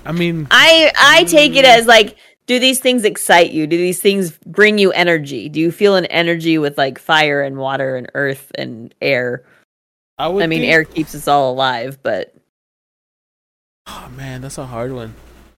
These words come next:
Speaker 1: I wanna say yes, but I feel like it's a no.
Speaker 2: Okay.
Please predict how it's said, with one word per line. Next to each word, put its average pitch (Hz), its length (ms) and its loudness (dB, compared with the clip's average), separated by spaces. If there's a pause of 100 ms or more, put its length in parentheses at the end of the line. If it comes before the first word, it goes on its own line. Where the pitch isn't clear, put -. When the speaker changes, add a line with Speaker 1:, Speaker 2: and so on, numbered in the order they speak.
(260)
Speaker 1:
I 131 60 -6
wanna 190 240 -2
say 185 140 -6
yes, 147 400 -6
but 143 200 -6
I 135 140 -8
feel 165 180 -8
like 151 200 -8
it's 127 160 -14
a 123 60 -10
no. 120 420 -10 (920)
Speaker 2:
Okay. 143 400 -6